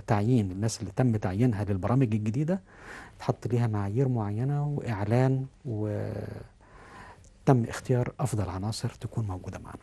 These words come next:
فالحمد لله فعلًا الق-، الكلية كلية متميزة جديدة، آه، بها أقسام مش موجودة متفردة، فدي كانت حاجة كويسة. بعديها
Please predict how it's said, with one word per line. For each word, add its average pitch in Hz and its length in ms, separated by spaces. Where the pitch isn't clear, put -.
فالحمد 143 460
لله 127 200
فعلًا 127 360
الق-، 113 340
الكلية 120 480
كلية 101 500
متميزة 117 680
جديدة، 120 420
آه، 120 120
بها 107 420
أقسام 120 360
مش 104 240
موجودة 117 440
متفردة، 123 640
فدي 143 1200
كانت - 140
حاجة 104 180
كويسة. - 340
بعديها 175 580